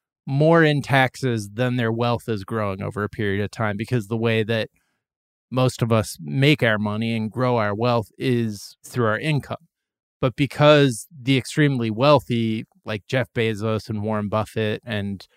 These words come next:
Mike Bloomberg, like, are all just foregoing an income, uh, basically, but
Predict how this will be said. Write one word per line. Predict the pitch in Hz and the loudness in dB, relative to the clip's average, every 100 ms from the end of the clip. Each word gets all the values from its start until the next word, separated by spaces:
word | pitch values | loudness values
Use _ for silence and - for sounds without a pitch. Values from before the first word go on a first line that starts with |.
| _ _ _ _ - | _ _ _ _ -6
Mike | 139 131 117 | -2 -2 -2
Bloomberg, | 117 107 107 104 107 - _ _ | -2 0 0 -2 -4 -10 _ _
like, | 120 113 _ _ _ | -6 -6 _ _ _
are | 302 117 120 110 107 104 - | -2 2 2 2 2 -2 -4
all | 139 127 120 117 113 110 110 - | 0 2 4 4 2 0 -2 -8
just | - 131 | -8 -8
foregoing | - - 165 139 123 131 127 110 | -6 4 6 6 4 4 4 2
an | |
income, | 107 127 139 - 101 98 113 _ _ - | -2 -2 -2 0 -2 -2 -6 _ _ -4
uh, | 117 110 | -2 0
basically, | 117 113 - 117 110 | -2 -4 -6 -4 -4
but | 104 123 117 | -2 -2 -2